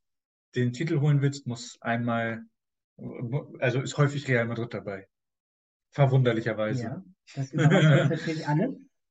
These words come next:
Speaker 2: Und, ähm, nein, es sind einfach überragende Trainer, die einfach auf ihren Stationen bewiesen haben, dass sie eine Mannschaft formen, inhaltlich gut vorbereiten, inhaltlich weiterentwickeln. Und, ähm, ja,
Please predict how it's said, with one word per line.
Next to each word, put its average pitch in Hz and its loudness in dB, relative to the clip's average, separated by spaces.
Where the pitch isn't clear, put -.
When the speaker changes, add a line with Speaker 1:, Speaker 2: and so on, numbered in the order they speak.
Speaker 2:
Und, 185 6
ähm, 165 0
nein, 156 0
es - -6
sind 180 -2
einfach 170 -6
überragende 170 0
Trainer, 196 -6
die 156 -8
einfach 156 -14
auf 147 -18
ihren 147 -10
Stationen 160 -6
bewiesen 160 -4
haben, 160 -6
dass 143 -4
sie 147 -4
eine 147 2
Mannschaft 151 -4
formen, 165 0
inhaltlich 165 -4
gut 160 -12
vorbereiten, 160 -4
inhaltlich 160 -4
weiterentwickeln. 165 -4
Und, 156 -2
ähm, 143 0
ja, 214 -2